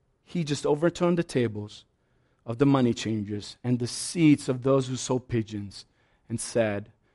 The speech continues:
"It's written, 'My house shall be called the house of prayer.'" But you make it a den of robbers. See, it is crazy.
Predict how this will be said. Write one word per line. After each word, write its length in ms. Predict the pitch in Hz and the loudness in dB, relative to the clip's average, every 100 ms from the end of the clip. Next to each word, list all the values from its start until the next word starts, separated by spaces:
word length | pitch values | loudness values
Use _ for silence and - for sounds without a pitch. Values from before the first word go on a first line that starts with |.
| _ _ _ _ _ _ _ | _ _ _ _ _ _ _
"It's 200 | - - | -6 2
written, 280 | 135 113 110 | 2 4 0
'My 180 | 107 104 | -2 -4
house 240 | 110 113 | -4 -6
shall 160 | - 107 | -6 -8
be 140 | 101 | -8
called 300 | 104 101 98 | -8 -8 -8
the 80 | 95 | -10
house 300 | 101 98 - | -10 -10 -10
of 120 | 101 | -14
prayer.'" 400 | - 139 139 110 _ _ _ _ _ _ _ _ _ _ _ _ _ | -8 -4 -2 -4 _ _ _ _ _ _ _ _ _ _ _ _ _
But 160 | 107 107 | -6 0
you 80 | 123 | 4
make 280 | 131 127 | 4 2
it 60 | 120 | -4
a 80 | 117 | -4
den 220 | 117 123 | -4 -4
of 160 | 120 110 | -4 -6
robbers. 540 | 123 139 147 - - _ _ _ _ _ _ _ _ _ _ _ _ _ _ _ _ _ _ _ _ _ _ _ | -8 -10 -20 -20 -20 _ _ _ _ _ _ _ _ _ _ _ _ _ _ _ _ _ _ _ _ _ _ _
See, 200 | - 147 | -8 -4
it 80 | 135 | -2
is 140 | 123 | -4
crazy. 580 | - 156 156 135 139 | 0 4 4 4 -4